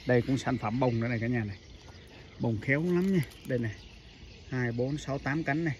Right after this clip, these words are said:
Bông này là tám cánh nha cả nhà. Rất là đẹp nha. Này, nở nó trúng trúng cái mặt, cái, cái, cái miệng này rất đẹp. Đó. Đó. Bông, đây, bông cả nhà này.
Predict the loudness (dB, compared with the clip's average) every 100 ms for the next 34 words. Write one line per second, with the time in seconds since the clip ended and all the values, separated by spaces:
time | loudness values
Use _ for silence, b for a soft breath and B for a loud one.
0 | -4 -2 2 2 0 -2 -2 -2 -2 0
1 | 0 0 -2 -4 -14 -20 -20 -20 -20 -20
2 | -18 -18 -18 -10 -6 -2 2 4 4 2
3 | 0 0 -14 -20 -12 -8 -4 -4 -2 -2
4 | -2 -2 -2 0 0 0 -2 -4 -6 -4
5 | -4 -2 -4 -2 2 4 4 0 -2 -2
6 | 2 2 0 -10 -20 -20 -20 -20 -20 -20
7 | -20 -12 -6 -6 -6 -14 -20 -20 -16 -10
8 | -10 -10 -12 -6 -4 -4 -4 -4 -2 -2
9 | -4 -4 -6 -6 -8